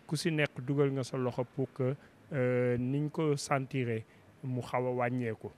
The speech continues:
Ñu nit mënuñu woon toog croiser les bras,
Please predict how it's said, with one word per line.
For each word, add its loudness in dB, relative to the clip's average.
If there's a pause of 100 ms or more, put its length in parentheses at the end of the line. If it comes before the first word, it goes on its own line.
(320)
Ñu 0
nit 0
mënuñu -2
woon -2
toog -2
croiser 0
les 0
bras, -2